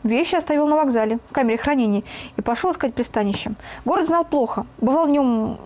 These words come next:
до этого лишь наездами. Нашел гостиницу, называлась «На Эльбрус». В ней и расположился, уплатил за койку и пошел бродить по улицам. Рядом с гостиницей «Эльбрус»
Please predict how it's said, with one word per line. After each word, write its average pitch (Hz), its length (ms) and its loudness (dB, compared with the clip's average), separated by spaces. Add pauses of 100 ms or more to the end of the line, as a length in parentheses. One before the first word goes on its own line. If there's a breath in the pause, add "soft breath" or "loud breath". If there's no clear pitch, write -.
до 254 160 0
этого 294 140 2
лишь 294 140 2
наездами. 294 580 0 (160)
Нашел 262 260 2
гостиницу, 233 600 -2
называлась 254 400 0
«На 254 60 2
Эльбрус». 226 480 -2 (480 loud breath)
В 226 40 0
ней 370 200 4
и 311 40 0
расположился, 254 600 0
уплатил 311 320 2
за 339 120 2
койку 269 360 0
и - 100 -2
пошел 320 520 0
бродить 202 500 0 (160)
по 226 80 0
улицам. 220 460 0 (720 loud breath)
Рядом 302 240 2
с - 20 0
гостиницей 311 540 0
«Эльбрус» 277 500 0